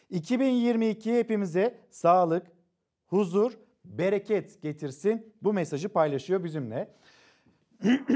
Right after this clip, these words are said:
Özür dilerim. Mutlu Hanım, o da diyor ki, "Ya böyle soru sorulur mu, mutlu musunuz?" diye.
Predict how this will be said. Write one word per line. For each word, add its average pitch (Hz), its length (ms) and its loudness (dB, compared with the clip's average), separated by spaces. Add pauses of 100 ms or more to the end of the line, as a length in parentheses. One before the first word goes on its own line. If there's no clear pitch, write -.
(200)
Özür 196 260 0
dilerim. 226 340 0 (240)
Mutlu 208 400 -2
Hanım, 262 320 0
o 208 140 -2
da 233 100 2
diyor 269 140 -2
ki, 226 300 -8 (240)
"Ya 165 360 -12
böyle 254 260 -4
soru 214 280 -6
sorulur 214 440 -4
mu, 214 200 -6
mutlu 170 320 -8
musunuz?" 151 520 -6
diye. 170 340 0